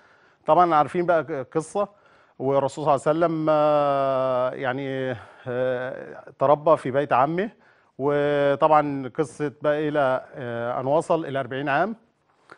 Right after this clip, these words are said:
آه، لما وصل أربعين عام، آه، كان الرسول صلى الله عليه وسلم غير، غير باقي البشر، لأنه نبي، والنبي، آه، سبحان الله، ربنا بيجعل الأنبياء بيبقى، آه، عقلهم مسابق الزمن أو مسابق البشر العاديين. طبعًا مش زيهم، آه، كان ال-،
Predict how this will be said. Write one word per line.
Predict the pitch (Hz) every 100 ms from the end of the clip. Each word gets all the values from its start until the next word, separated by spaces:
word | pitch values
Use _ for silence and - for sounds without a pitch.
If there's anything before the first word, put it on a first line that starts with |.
| _ _ -
آه، | 123 127 127
لما | 135 147
وصل | 185 196
أربعين | 165 175 180
عام، | 180 220 247 -
آه، | 147 139 131
كان | 147 147 143
الرسول | 135 147 156
صلى | 156
الله | 170 185
عليه | 202
وسلم | 214 - - 160
غير، | 208
غير | 185 220 247
باقي | 214
البشر، | 170 143 - - - -
لأنه | 123 165 185
نبي، | 170 170 139 92 85
والنبي، | 113 127 170 220 220 - -
آه، | 135 139 135
سبحان | 131 - 165
الله، | 165 175
ربنا | 156 170
بيجعل | 175 170
الأنبياء | 147 123 139 175 202 - - _ _
بيبقى، | 127 135 131 139
آه، | 127
عقلهم | 113 123 143 190 190 190 175 _ _ _ _ _ 120
مسابق | 123 175 196 190 190
الزمن | 135 113 170 185 180 135
أو |
مسابق | 127 156 156
البشر | 147 127 156 147
العاديين. | 123 113 123 175 196 _ _ _ _ -
طبعًا | 170 175
مش | 170 131
زيهم، | 143 165 175 180
آه، | 156 151
كان | 170 180
ال-، | 180 190